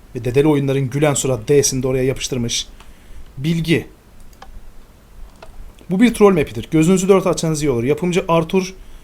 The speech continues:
Artun Ceylan'dır. Oyundaki nick Blazing Ninja bir. Bu arada en sevdiğim renk turuncu ve yeşil. Takımım Galatasaray. Bir daha basıyorum. Aklında tutsan iyi olur.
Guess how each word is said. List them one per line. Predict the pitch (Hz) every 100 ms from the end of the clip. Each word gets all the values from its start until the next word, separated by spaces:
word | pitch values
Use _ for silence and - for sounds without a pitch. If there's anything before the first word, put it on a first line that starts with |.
| -
Artun | 147 151 - 196
Ceylan'dır. | - 151 165 156 113 -
Oyundaki | 143 160 165 165 185
nick | 190 -
Blazing | 139 165 170 151 147
Ninja | 147 147 147
bir. | 131 113 -
Bu | 165
arada | 160 139
en | 139 165
sevdiğim | 165 147 151
renk | 156 156
turuncu | 151 147 147
ve | 156
yeşil. | 143 131 175 - - - -
Takımım | - 135 160
Galatasaray. | 156 156 151 147 151 202 - - - -
Bir | 127
daha | 131 131
basıyorum. | 127 135 151 196 - - - -
Aklında | 127 131 160
tutsan | 156 185
iyi | 156 156
olur. | 123 107